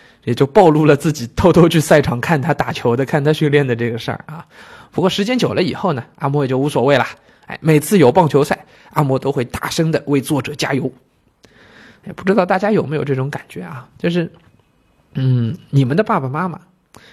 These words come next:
他们会因为你，你比他们更有能耐、更有本事，而为你感到那种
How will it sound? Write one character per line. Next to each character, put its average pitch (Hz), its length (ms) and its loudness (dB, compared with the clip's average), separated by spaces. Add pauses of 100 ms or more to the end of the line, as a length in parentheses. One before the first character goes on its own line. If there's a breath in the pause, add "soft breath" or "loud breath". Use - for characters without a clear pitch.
(680 soft breath)
他 - 120 4
们 254 100 2
会 240 160 2
因 226 160 -4
为 190 220 -2 (220)
你， 143 440 -2
你 165 220 0
比 - 160 -2
他 208 180 -2
们 202 160 -4
更 170 180 0
有 120 180 -6
能 139 220 -12
耐、 131 220 -8 (140)
更 165 140 2
有 135 200 0
本 127 220 -8
事， 120 280 -12 (260)
而 131 100 -2
为 151 160 2
你 135 140 -4
感 143 200 -10
到 135 140 -4
那 143 140 -4
种 123 240 -10